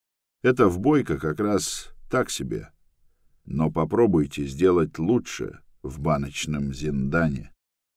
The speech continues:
Что мне по-настоящему удалось тут в художественном отношении, это воспроизвести молодую русскую тоску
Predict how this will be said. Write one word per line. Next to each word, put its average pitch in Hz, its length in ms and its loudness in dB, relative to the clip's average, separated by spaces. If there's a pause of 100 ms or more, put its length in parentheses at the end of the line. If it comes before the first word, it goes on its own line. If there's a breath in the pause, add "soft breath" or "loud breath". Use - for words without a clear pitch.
(340)
Что - 260 4
мне 104 220 6
по-настоящему 104 1000 4
удалось 82 500 2
тут 82 260 0
в - 100 -18
художественном 80 1040 2
отношении, 82 880 -2 (640)
это 156 280 2
воспроизвести 87 1000 4
молодую 85 640 4
русскую 78 560 2
тоску 92 680 0